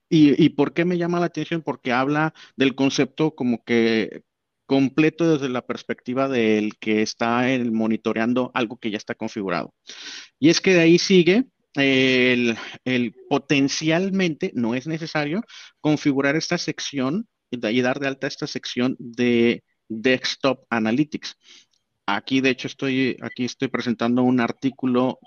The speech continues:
de Microsoft en donde dice el detalle de cómo configuras esto de Desktop Analytics, pero básicamente Desktop Analytics le, no, se configura a partir de ciertos perfiles en Endpoint Manager o pueden ser políticas locales. O sea, bueno,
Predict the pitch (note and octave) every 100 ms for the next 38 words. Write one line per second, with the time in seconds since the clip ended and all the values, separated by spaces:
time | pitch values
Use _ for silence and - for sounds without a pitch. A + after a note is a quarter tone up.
0 | - A2 A2 A2+ B2+ B2+ C3 C#3 B2+ A2
1 | G#2+ G#2 G#2 G#2 A2 - A#2+ A#2+ A2+ G#2
2 | - A#2 A2+ G#2 A#2+ C#3+ - C#3+ B2 A#2
3 | B2 - - A#2+ G#2+ G2 A2 - B2+ A2
4 | G2+ B2+ E3 F3+ - - - - C3 B2+
5 | D3 E3+ D#3 D3+ C3 D3+ D3 - - -
6 | - D3 - E3+ D3+ C3 C3 D3+ C#3+ B2
7 | _ _ - C#3 C3 B2+ B2 - - C#3
8 | C3+ B2+ _ _ - - C#3 C#3 C3+ C#3
9 | C#3+ E3 E3 D3 - - C#3 C#3+ C#3 C3+
10 | B2 A2+ A2 A2 G#2+ E2 - - - C3+
11 | C3 - D3 - - A2+ - - C#3+ C3+
12 | C3 A#2 A#2+ B2 B2+ A#2+ A#2+ A#2 B2+ C3
13 | - - _ G#2+ - C3+ - C#3 C3 B2+
14 | A#2 B2+ A#2+ A2+ G#2+ - - G#2